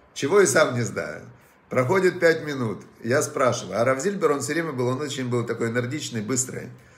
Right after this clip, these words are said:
Я спрашиваю: "А сейчас можно уйти?"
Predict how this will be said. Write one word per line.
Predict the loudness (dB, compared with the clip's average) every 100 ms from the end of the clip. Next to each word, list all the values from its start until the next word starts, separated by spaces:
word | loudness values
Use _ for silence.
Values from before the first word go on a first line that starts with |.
| _ _
Я | 4 4
спрашиваю: | 4 2 2 2 -2 -2 -6 -16 _ _ _ _
"А | 2
сейчас | 2 4 4 4 2
можно | 0 2 2
уйти?" | 2 -2 -4 -6